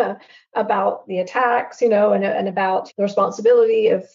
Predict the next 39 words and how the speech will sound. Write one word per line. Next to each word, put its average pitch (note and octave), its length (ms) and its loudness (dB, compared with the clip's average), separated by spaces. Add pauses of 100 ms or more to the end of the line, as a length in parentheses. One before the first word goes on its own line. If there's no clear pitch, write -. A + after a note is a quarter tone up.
(360)
let's F#3+ 140 -12
say, G3+ 100 0
the G3+ 60 -6
Clinton A#3+ 300 -2
campaign A3+ 460 -4
versus G3+ 360 -8
the G3+ 80 -12
Bush A3+ 180 0
campaign G#3+ 360 -6
and G3 100 -4
so C#4+ 220 2
on. - 200 -6
I'm G#3+ 100 -6
not G#3+ 160 -4
saying B3+ 240 0
that, B3 280 0 (380)
but A#3+ 380 0
these C#4 260 -2
were D#4 120 0
ten F4 220 -6
people E4+ 300 -4
who C#4 200 -6
worked C4 220 0
together A3+ 600 0 (360)
well A#3 720 0 (340)
with F#3+ 300 -6 (500)
incredible C4+ 560 0
respect - 580 -8
for - 100 4
each C4 160 -2
other C#4 220 4
and B3+ 240 -2
who C4 120 -2
were B3+ 140 4
able D4 340 0
to C#4 120 -8
come D4 300 -4
to C4+ 120 -2
agreement B3+ 680 -4